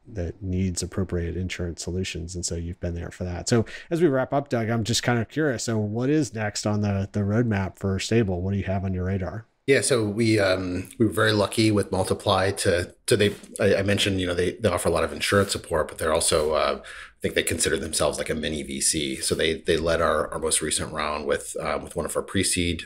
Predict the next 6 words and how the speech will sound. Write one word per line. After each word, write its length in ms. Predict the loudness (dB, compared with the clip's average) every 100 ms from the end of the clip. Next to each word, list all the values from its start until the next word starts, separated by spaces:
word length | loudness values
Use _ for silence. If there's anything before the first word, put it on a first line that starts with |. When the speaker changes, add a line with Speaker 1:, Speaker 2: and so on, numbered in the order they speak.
| -8
Speaker 2:
uh, 380 | -4 0 0 -2 -4
uh, 120 | -4
investors, 500 | -2 0 0 0 -2
Brooklyn 300 | -6 -6 -6
Bridge 200 | -6 -2
Ventures. 520 | 0 2 2 2 -2